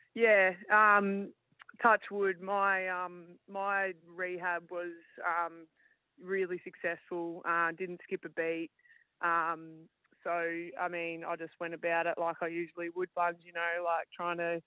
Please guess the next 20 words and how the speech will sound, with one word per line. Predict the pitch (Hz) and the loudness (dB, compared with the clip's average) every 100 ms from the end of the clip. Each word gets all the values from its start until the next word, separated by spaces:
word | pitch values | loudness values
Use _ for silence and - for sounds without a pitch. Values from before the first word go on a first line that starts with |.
| _ _ 190 | _ _ -2
get | 180 | 2
out | 175 | 2
on | 170 | 0
the | 165 | -6
track | - 170 175 | -2 -2 -2
as | - | -10
quick | 180 175 | -8 -8
as | 156 | -8
possible. | 170 170 170 170 165 165 | -8 -6 -6 -4 -4 -2
Um, | 165 165 165 165 165 - - - - | 4 6 6 4 -4 -14 -20 -20 -4
and | 175 175 - | -2 -2 2
so, | 180 170 170 170 170 - | 6 6 4 0 -2 2
um, | 165 165 170 165 - 190 | 4 4 0 -8 -16 -4
rehab | 185 180 175 175 | -2 0 0 0
last | 175 175 160 - | -2 -4 -6 -8
year | 170 170 | -8 -6
was | 170 160 - - | -6 -8 -12 2
tough | 190 220 - | 4 4 0
because | 185 185 | -4 0
I | 170 165 | 2 0